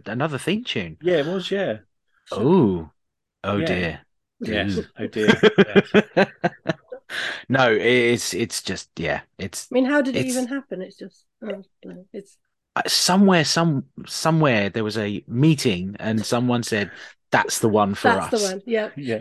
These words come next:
Speaker 3: They've
Speaker 1: Yeah.
Speaker 3: heard it and they just, ugh, no.
Speaker 1: <laughs>
Speaker 3: I don't understand. I don't understand it at all. I just don't understand it.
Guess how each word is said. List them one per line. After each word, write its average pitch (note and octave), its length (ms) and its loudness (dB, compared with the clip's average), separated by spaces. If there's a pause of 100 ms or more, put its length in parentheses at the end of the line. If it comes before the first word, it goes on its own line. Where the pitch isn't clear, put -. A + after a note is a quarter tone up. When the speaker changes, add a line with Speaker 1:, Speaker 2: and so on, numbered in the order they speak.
Speaker 3:
They've B3 100 6
Speaker 1:
Yeah. A3+ 80 6
Speaker 3:
heard C#4 260 4
it G3+ 120 -2
and A3+ 100 -2
they A#3 160 0
just, - 480 -10 (220)
ugh, A3 180 -4 (460)
no. G3 260 -6 (400)
Speaker 1:
<laughs> - 160 -20 (300)
Speaker 3:
I B3 180 2
don't D4 220 6
understand. B3+ 600 0
I A#3 80 -6
don't B3 200 -4
understand A#3 480 -6
it G3+ 120 -8
at G#3 320 -10
all. G3+ 460 -8
I G#3 80 -8
just F#3+ 220 -16
don't G3+ 140 -10
understand G3+ 440 -12
it. G3+ 60 -18